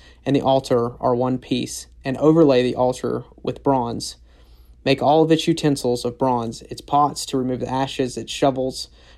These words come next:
its sprinkling bowls, its meat forks, and fire pans.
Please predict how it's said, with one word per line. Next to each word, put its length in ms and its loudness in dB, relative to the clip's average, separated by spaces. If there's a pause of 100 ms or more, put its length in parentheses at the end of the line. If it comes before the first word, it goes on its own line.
its 120 -8
sprinkling 440 2
bowls, 420 2
its 140 -14
meat 240 -2
forks, 340 -2
and 140 -14
fire 200 2
pans. 460 -10